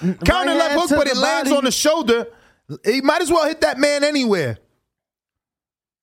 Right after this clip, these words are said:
Speaker 2: Is Dillian White gonna gas?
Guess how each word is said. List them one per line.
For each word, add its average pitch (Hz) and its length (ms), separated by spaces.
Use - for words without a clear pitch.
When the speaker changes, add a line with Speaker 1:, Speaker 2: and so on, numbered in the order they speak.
Speaker 2:
Is 277 300
Dillian 277 400
White 262 220
gonna 240 180
gas? 170 800